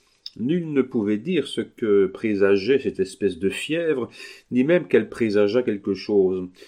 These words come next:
Mais sans savoir à quel vertige on était en proie,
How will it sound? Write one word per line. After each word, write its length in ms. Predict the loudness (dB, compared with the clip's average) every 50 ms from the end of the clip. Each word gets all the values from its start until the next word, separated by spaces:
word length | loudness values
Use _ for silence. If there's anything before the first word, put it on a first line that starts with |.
| -20 -20 -20 -20 _ _
Mais 320 | -2 0 2 2 2 2 0
sans 220 | -2 -2 -2 -2
savoir 560 | 0 0 0 0 2 2 2 2 2 2 0
à 80 | 0 0
quel 200 | 0 0 0 4
vertige 580 | 2 2 2 2 -4 _ -4 -2 -2 0 0 0
on 120 | 0 0
était 320 | 0 2 2 2 2 0
en 140 | -4 -6 -6
proie, 420 | -10 -6 _ 0 0 0 0 -2